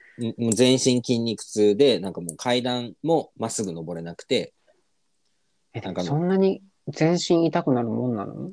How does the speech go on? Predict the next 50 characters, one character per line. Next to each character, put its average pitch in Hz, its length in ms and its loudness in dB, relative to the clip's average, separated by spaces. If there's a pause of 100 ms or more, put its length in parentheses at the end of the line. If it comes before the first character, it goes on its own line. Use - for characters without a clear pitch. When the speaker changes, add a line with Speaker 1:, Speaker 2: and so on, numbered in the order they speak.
Speaker 2:
バ 123 120 -4
ド 123 120 4
ミ 123 120 6
ン 117 100 2
ト 113 120 2
ン 113 60 0
ご 113 120 4
と 104 140 2
き 92 140 -8
で。 82 180 -4 (280)
Speaker 1:
な 120 280 0
る 123 180 0
よ。 76 180 -6
バ 117 180 -4
ド 147 120 4
ミ 185 120 4
ン 196 80 0
ト 185 160 0
ン 175 60 0
ご 160 120 4
と 175 140 0
き 107 120 -2
で - 100 -4
っ - 40 -6
て、 90 120 -4
あ 104 60 0
ん 127 60 -4
た - 80 -2
バ 92 180 -2
ド 104 100 0
ミ 139 120 4
ン 165 40 2
ト 113 100 4
ン - 20 6
や 87 100 4
っ - 40 -4
て - 100 -4
る 90 60 -4
人 - 120 -6
に 87 80 0
殺 104 180 2
さ - 120 -2
れ 131 100 4
る 127 80 2
か 104 100 0
ら - 80 -4
ね、 156 100 -14
本 151 160 -18
当 - 140 -20
に。 117 80 -20